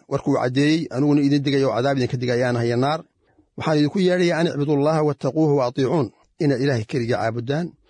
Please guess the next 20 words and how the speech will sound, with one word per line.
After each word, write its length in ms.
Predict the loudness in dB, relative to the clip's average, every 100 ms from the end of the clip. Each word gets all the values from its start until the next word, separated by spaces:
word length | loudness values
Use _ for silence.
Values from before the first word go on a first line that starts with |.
| _
ka 80 | -6
cabsataan, 520 | -4 -6 -6 -2 -2 -4 _
anigana 280 | 0 2 0
ay 60 | -2
raacdaan, 340 | -2 0 2
nebiga 240 | 2 2
Ilaah 160 | 0 0
baan 140 | 0
haya, 160 | 0 -2
ee 140 | -4 -4
adeecdaan. 540 | -2 -2 -2 -2 -4 -10 _ _
Maxaa 200 | -4 -2
dhacaya 260 | 0 0 0
haddaad 200 | 0 -2
saas 180 | -2 -2
samaysaan? 500 | -2 -2 -2 -2 -2 -6 _ _ _
"Yaghfir 320 | -4 -2 -2 0
lakum 260 | 0 -2 -2
min 180 | 0 0
dunuubikum 600 | 2 0 0 0 0